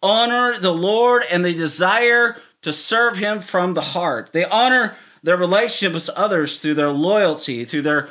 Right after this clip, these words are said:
trustworthiness, through their integrity, through their dependability. And David saw many people who said all the right things. He,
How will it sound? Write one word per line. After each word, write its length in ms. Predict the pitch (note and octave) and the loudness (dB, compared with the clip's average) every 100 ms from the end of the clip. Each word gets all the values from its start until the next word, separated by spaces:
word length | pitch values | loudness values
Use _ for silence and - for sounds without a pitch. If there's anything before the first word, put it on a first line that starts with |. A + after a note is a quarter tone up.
| - _ | -16 _
trustworthiness, 920 | - - G#3+ G#3 - D#3+ C#3+ C3+ C3+ | -8 -2 -2 -2 -4 -2 0 -2 -4
through 140 | D#3 | -6
their 200 | D3+ D#3 | 0 2
integrity, 760 | D3+ D3 - A3 G#3 F3 C3+ A#2 - - - | 2 0 -2 -4 -2 -4 -4 -8 -14 -16 -8
through 100 | D3+ | -4
their 160 | D#3 | -2
dependability. 1160 | C#3+ D3 - E3+ F3 D3+ F3+ D#3 A#2+ G2+ F2+ D2 _ _ _ _ _ _ _ | -2 -6 -6 -4 -4 -2 0 -2 -4 -8 -10 -16 _ _ _ _ _ _ _
And 160 | C3 C3+ | -8 -2
David 340 | F#3+ G#3+ G#3 | 2 2 0
saw 380 | - F3+ F3 F3 | -2 0 2 2
many 280 | F3+ F#3 G3 | 2 2 0
people 380 | - D#3+ E3 E3 | 0 -2 0 0
who 160 | D#3 | 0
said 240 | D3+ D#3 C#3+ | 0 0 2
all 200 | C#3+ D3 | 2 2
the 80 | |
right 260 | D3 D3+ D3 | 2 0 -2
things. 400 | G3+ A3+ D#3+ C#3+ | -2 0 0 -2
He, 240 | F#3 E3+ | -4 -6